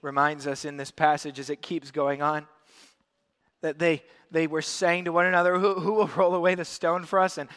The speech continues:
and, and ca-, came to the entrance of the tomb and, and looking, uh, notice their sight is now available. They now see looking up, they saw the stone that had been rolled away. It was very large. And entering the tomb, they saw now an angel there, a young man.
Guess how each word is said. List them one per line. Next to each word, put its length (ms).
and, 180
and 220
ca-, 160
came 240
to 80
the 100
entrance 320
of 80
the 60
tomb 200
and, 160
and 320
looking, 460
uh, 260
notice 280
their 120
sight 480
is 160
now 200
available. 480
They 140
now 160
see 400
looking 420
up, 180
they 240
saw 680
the 120
stone 360
that 100
had 80
been 140
rolled 220
away. 320
It 60
was 100
very 220
large. 340
And 100
entering 300
the 60
tomb, 220
they 240
saw 680
now 280
an 120
angel 400
there, 220
a 60
young 200
man. 260